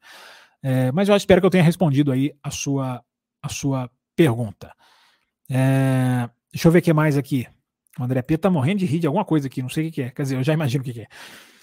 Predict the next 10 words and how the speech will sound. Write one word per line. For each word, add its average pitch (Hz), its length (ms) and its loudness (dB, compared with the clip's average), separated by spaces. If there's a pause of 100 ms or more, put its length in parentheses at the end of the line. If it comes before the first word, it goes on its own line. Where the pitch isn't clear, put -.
(240)
Ah, 156 420 -2 (2250)
já 170 140 6
me 220 80 6
perguntaram 170 420 4
aqui 185 140 0
do 175 80 2
C 160 140 0
N 156 80 0
Piquet, 180 500 0 (400)
é, 120 720 -6